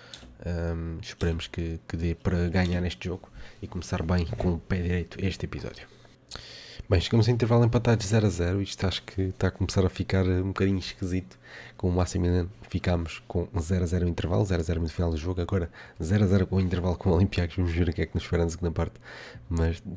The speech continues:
para já estamos com seis remates contra um. A posse de bola está ela por ela, quarenta e nove a cinquenta e um, portanto aí não há, não há grandes mudanças. Mas pá, eu acredito que estamos um bocadinho melhor, já fizemos alguns remates.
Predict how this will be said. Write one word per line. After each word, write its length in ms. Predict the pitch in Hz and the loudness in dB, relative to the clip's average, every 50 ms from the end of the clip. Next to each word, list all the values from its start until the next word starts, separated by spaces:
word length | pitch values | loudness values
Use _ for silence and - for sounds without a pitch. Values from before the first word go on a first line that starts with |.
| - - - | -12 -6 -2
para 160 | - 92 95 | 0 0 2
já 140 | 90 95 92 | 2 0 0
estamos 240 | - - 92 90 - | 0 0 -2 -2 -2
com 120 | - 92 | -4 -4
seis 200 | 85 - 95 90 | 0 0 2 2
remates 240 | 87 90 92 90 - | 2 2 2 0 0
contra 260 | - 101 92 90 95 | 0 0 2 2 4
um. 160 | 98 117 135 143 - - - - - - - - - - | 2 2 0 -2 -6 -10 -18 -20 -20 -20 -20 -20 -10 -4
A 100 | - 87 87 - | -2 -2 0 0
posse 220 | - 85 - - | 0 -2 -2 0
de 40 | 82 | 0
bola 140 | 87 87 85 | 2 2 2
está 140 | - - | 2 2
ela 180 | 85 82 85 80 | 2 2 2 2
por 140 | - - 90 | 2 2 2
ela, 160 | 92 95 95 | 2 2 2
quarenta 240 | - - 87 82 80 | 2 2 2 2 2
e 20 | |
nove 120 | 76 82 80 | 2 0 0
a 20 | |
cinquenta 340 | - - - - 82 73 78 | 0 -2 -4 -2 -2 -2 -2
e 40 | 78 | -2
um, 40 | 78 | -4
portanto 360 | - - - 82 80 - - - - - - - - - - - - - | -4 -6 -8 -8 -8 -8 -12 -20 -20 -20 -20 -20 -20 -20 -20 -20 -10 -6
aí 220 | - 78 73 73 | -2 -2 0 0
não 220 | 73 76 76 78 76 | 0 0 0 0 0
há, 220 | 71 69 67 - | 0 -2 -2 0
não 160 | - 78 73 | 0 0 2
há 40 | 73 | 2
grandes 300 | 76 78 76 78 76 78 | 2 2 2 0 0 -2
mudanças. 640 | 80 82 80 78 80 82 82 - - 98 95 - - - - - - - - - - - - - - | 0 0 0 2 2 2 0 0 -4 -6 -6 -6 -10 -20 -20 -20 -20 -20 -20 -20 -20 -20 -20 -16 -8
Mas 920 | - - 87 85 85 85 82 82 85 82 82 80 82 82 82 87 - - - - | -4 -2 0 2 2 4 2 2 2 2 2 0 0 -2 -4 -6 -10 -14 -10 -10
pá, 180 | - - - - - - - | -8 -8 -10 -12 -14 -8 -6
eu 100 | 76 78 | -4 -4
acredito 340 | - - 90 85 82 90 87 | 0 2 2 4 4 2 0
que 20 | |
estamos 240 | - - 92 92 82 | 0 0 0 2 2
um 40 | 92 | 0
bocadinho 260 | - - 95 92 92 | 2 2 4 4 4
melhor, 240 | 90 82 82 85 87 | 4 4 4 2 2
já 100 | 90 92 | 0 0
fizemos 300 | 87 85 87 90 85 85 | 0 0 0 0 2 0
alguns 200 | 85 82 87 85 | 0 2 0 0
remates. 460 | 82 80 80 82 87 - - - - | 0 0 0 0 0 -2 -6 -14 -18